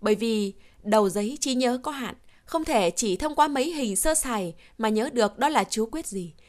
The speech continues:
chỉ đành vẽ mấy thứ nhìn thấy ra. May mà Sở Vãn Ninh có thể hiểu, rũ mắt, chậm rãi, nói tên mấy pháp chú. Tiểu Long vẽ hình trăng khuyết. Sở Vãn Ninh nói, "An thần quyết, ở đây có người mất ngủ."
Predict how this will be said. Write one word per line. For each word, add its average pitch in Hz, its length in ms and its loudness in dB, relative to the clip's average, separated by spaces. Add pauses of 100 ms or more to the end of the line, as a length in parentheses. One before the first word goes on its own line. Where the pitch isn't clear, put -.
(100)
chỉ 196 140 -4
đành 190 240 -2
vẽ 196 160 -2
mấy 254 180 2
thứ 254 220 -2
nhìn 233 280 -2
thấy 214 140 -4
ra. 233 300 -8 (440)
May 254 200 0
mà 226 120 2
Sở 190 280 2
Vãn 247 180 0
Ninh 254 200 -2
có 277 100 -4
thể 202 160 -4
hiểu, 180 320 -10 (380)
rũ 160 200 -4
mắt, 269 220 -6 (220)
chậm 190 260 -2
rãi, 226 320 -6 (680)
nói 202 180 0
tên 247 280 4
mấy 226 200 4
pháp 269 240 -4
chú. 220 200 -6 (680)
Tiểu 214 160 6
Long 262 260 2
vẽ 254 240 0
hình 214 260 -4
trăng 247 180 -2
khuyết. 294 240 -6 (400)
Sở 208 220 2
Vãn 240 200 0
Ninh 247 180 2
nói, 220 180 -12 (560)
"An 240 220 2
thần 202 260 -4
quyết, 254 200 -4 (320)
ở 180 120 2
đây 254 260 2
có 285 140 0
người 254 180 2
mất 226 260 -4
ngủ." 196 240 -6